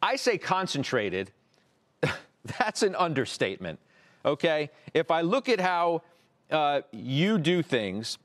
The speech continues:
you've made seven trades this year. You normally do five in a year. In twelve years, you've literally made a total of sixty trades.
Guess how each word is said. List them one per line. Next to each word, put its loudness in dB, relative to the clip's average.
you've 0
made 0
seven 2
trades 0
this -2
year. 0
You 2
normally 2
do 2
five 0
in 2
a 2
year. 2
In 0
twelve 0
years, 2
you've 2
literally 2
made 2
a 0
total 0
of -4
sixty -4
trades. -6